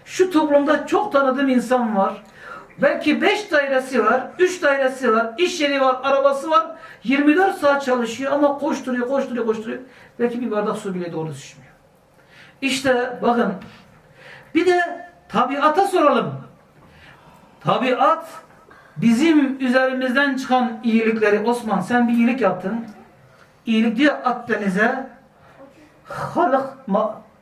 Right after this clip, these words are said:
malik bulamazsa halık bulur," diyor. Yani balık bulamazsa malik sahibi bulur diyor. Oradan yola çıkarak bir iyilik yapıyorsun,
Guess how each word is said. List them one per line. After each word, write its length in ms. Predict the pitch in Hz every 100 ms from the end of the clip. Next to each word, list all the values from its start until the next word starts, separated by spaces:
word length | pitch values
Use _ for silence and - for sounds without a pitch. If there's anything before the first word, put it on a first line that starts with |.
| 180 180 170
malik 420 | 185 202 233 -
bulamazsa 540 | 220 247 269 269 285 214
halık 280 | 220 226
bulur," 220 | 214 214 320
diyor. 240 | 294 156 135 - -
Yani 200 | 185 180
balık 300 | 165 240 247
bulamazsa 640 | 247 302 320 285 311 302 - - - -
malik 460 | 180 233 294 320
sahibi 480 | - - 220 254 294
bulur 260 | 254 196 165
diyor. 160 | 147 135 - - - - - -
Oradan 380 | 320 349 339
yola 240 | 311 302 320
çıkarak 360 | - 269 -
bir 60 | 320
iyilik 280 | 294 311 294
yapıyorsun, 600 | 294 285 392 - 302